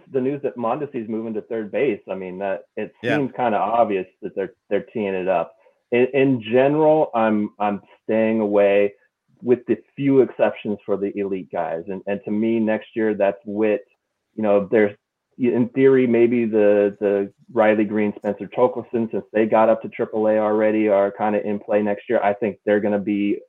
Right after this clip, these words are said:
Speaker 1: um, I think people are gonna take shots on them, and, and I don't think I would do that yet, especially with how Torque struggled at the beginning of the year.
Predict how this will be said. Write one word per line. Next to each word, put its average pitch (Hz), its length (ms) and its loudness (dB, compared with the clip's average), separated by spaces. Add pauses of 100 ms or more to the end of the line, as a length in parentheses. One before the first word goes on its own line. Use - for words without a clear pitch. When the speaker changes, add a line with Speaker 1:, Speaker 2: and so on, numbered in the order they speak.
(100)
Speaker 1:
um, 92 580 -4 (800)
I - 60 -2
think 113 160 -4
people 123 140 4
are 110 40 2
gonna 107 120 0
take 104 160 2
shots 98 280 2
on 95 160 0
them, 95 180 0
and, 95 140 -4
and 98 120 -2
I 98 100 0
don't 95 180 -2
think 95 160 -6
I 92 80 0
would 92 180 -2
do 92 180 -6
that 90 220 -2
yet, 95 220 0 (120)
especially 101 360 -2
with 92 140 -4
how 92 240 -2
Torque 85 180 -4 (140)
struggled 98 280 0
at 87 120 -4
the 87 80 -12
beginning 101 400 0
of 95 60 2
the 95 60 -4
year. 95 400 0